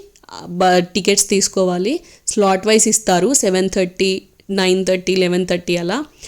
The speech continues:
మాకైతే లెవెన్ థర్టీ స్లాట్ దొరికింది. So, ఎవరైనా వెళ్ళాలి అని ప్లాన్ ఉంటే మాత్రం ఇక్కడ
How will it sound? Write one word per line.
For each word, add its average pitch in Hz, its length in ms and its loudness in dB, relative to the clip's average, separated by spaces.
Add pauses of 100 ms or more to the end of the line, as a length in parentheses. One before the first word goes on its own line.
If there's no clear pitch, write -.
(200)
మాకైతే 208 600 0 (400)
లెవెన్ 202 320 0
థర్టీ 208 240 -2
స్లాట్ 180 380 0
దొరికింది. 185 560 -2 (760)
So, - 120 -6 (340)
ఎవరైనా 226 440 2
వెళ్ళాలి 196 460 4
అని 226 160 4
ప్లాన్ 190 360 -2
ఉంటే 202 240 -2
మాత్రం 196 380 -4 (880)
ఇక్కడ 226 300 -2